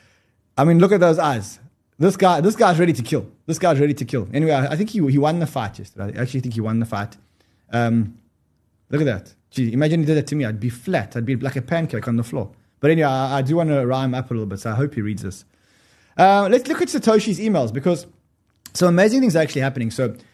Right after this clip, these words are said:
there is a court case going on right now where Craig, Craig Wright is trying to prove that he's Satoshi and people are trying to prove that he's not Satoshi. I think that's the long and the short of it. I'm not really following the court case. But what's coming out of it is a lot of Satoshi's emails.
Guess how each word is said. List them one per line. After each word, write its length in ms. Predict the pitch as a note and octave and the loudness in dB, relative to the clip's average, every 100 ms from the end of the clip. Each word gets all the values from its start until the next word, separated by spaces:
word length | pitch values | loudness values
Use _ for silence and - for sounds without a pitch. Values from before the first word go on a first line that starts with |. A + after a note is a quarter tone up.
| _ | _
there 140 | - F3 | 2 4
is 100 | G3+ | 4
a 40 | |
court 240 | G#3 A3 A3+ | 2 2 2
case 180 | B3 A#3+ | 0 2
going 240 | F3 E3 | 2 2
on 140 | D3 | 2
right 200 | D3 C#3 | 0 0
now 360 | C3+ B2+ A#2+ A#2+ - - | -2 -4 -4 -8 -14 -6
where 240 | B2 C3+ | 0 0
Craig, 440 | C3 E3+ E3+ B2 | 2 0 0 -4
Craig 220 | - F#3+ E3+ | 0 2 4
Wright 240 | D3+ D3 | 2 2
is 80 | B2+ | -4
trying 160 | D3 | -4
to 60 | C#3 | -4
prove 220 | B2+ C#3+ | -2 -2
that 100 | B2 | 0
he's 160 | B2+ A#2+ | -2 -2
Satoshi 360 | G#2+ D#3+ C#3 | 2 2 2
and 80 | B2+ | -4
people 200 | B2+ C3 | -4 -4
are 40 | C#3 | -4
trying 140 | B2+ | -4
to 60 | A#2+ | -2
prove 160 | C3+ | -2
that 80 | G#2+ | -2
he's 100 | G2+ | 0
not 140 | B2+ | 0
Satoshi. 380 | - G2 A2 G2+ | -2 -4 -4 -2
I 40 | G#2+ | -2
think 140 | C#3 | 0
that's 140 | C#3 | 0
the 80 | B2+ | 0
long 180 | A2+ A#2 | 0 0
and 80 | A2 | 0
the 60 | |
short 160 | G#2 A2 | -2 -4
of 60 | G#2 | -4
it. 60 | |
I'm 60 | G#2+ | -4
not 120 | C#3+ | -2
really 140 | C3+ | -2
following 300 | A2 A#2+ A2+ | -2 -2 -4
the 80 | G#2 | -4
court 220 | G#2 C3+ | -4 -6
case. 200 | - G2 - _ _ _ _ | -6 -12 -14 _ _ _ _
But 80 | C#3+ | 2
what's 180 | D#3 A#3 | 4 4
coming 280 | D4 B3+ D3+ | 2 4 4
out 120 | F3 | 2
of 100 | C#3+ | 0
it 80 | A#2+ | 0
is 100 | B2 | 0
a 40 | |
lot 180 | B2 D#3+ | 0 0
of 60 | |
Satoshi's 640 | F#3+ C#3 - C#3+ D3 D3 A#2 | -2 -6 0 0 0 -2 -2
emails. 500 | C3+ D3+ G#2 A2 - | -2 -2 -2 -6 -10